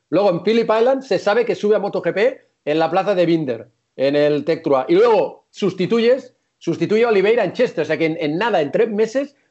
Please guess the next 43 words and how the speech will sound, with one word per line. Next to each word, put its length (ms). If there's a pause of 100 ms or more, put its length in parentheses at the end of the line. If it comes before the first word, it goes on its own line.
pasa 300
de 120
quedarse 320
en 60
Moto 180
dos 160
en 100
un 80
mejor 260
equipo, 300
luego 220
subir 240
a 40
Moto 200
G 80
P 80
al 60
año 120
siguiente 300
y 20
luego 220
correr 380 (200)
en 160
Valencia, 340
Izaskun. 360
Realmente 420
una, 300 (300)
una 220
trayectoria, 840
eh, 760
bueno, 680
tremenda. 560
Y, 60
y, 480
y 60
una 180
cosa 160
muy 80
importante, 400
Izaskun 340
y, 60
y 320
Iker, 320